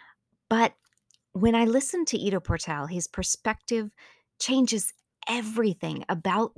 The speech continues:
this, this subject that is so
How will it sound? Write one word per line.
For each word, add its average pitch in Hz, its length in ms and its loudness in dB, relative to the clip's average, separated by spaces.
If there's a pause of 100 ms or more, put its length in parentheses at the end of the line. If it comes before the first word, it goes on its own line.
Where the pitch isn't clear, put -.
this, 190 420 -2 (580)
this - 460 0 (140)
subject - 960 -4 (140)
that 180 320 0
is 185 180 -2
so 175 720 0